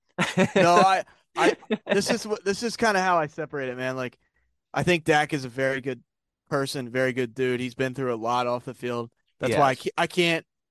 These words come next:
Speaker 2: I can't, like, have this hatred and, like, blast him beyond, you know, like, being disrespectful like some people are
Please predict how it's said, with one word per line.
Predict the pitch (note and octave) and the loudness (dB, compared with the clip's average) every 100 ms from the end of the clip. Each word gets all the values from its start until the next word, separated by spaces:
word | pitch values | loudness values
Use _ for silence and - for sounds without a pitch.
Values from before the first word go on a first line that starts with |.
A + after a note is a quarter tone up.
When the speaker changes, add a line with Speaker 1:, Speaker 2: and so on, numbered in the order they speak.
| _ _ | _ _
Speaker 2:
I | D3 | -6
can't, | D#3 F#3+ F3 | -2 0 0
like, | E3+ D3 | 0 -2
have | C#3+ D#3 | -2 -2
this | C3+ C3 | -2 -4
hatred | C#3 C#3 - C#3 | -6 -6 -4 -4
and, | C3 | -4
like, | B2 A#2 _ | -6 -10 _
blast | C#3 C#3 D3+ C#3+ - | -2 0 2 0 -4
him | C3 A2+ A2+ _ _ _ | -10 -10 -12 _ _ _
beyond, | C#3 C3 C3 C3 B2 - _ - | -2 2 2 2 -2 -8 _ -10
you | C3+ | -4
know, | A#2+ A#2+ | -2 -2
like, | A#2+ - | -4 -4
being | C#3 B2+ | -6 -4
disrespectful | B2+ A#2+ A#2+ - B2+ - B2+ | -6 -6 -8 -2 -2 -2 -6
like | A#2+ A2+ | -6 -8
some | C3 A#2+ | -10 -8
people | C3 B2 B2 | -8 -4 -2
are | B2 B2 | 0 0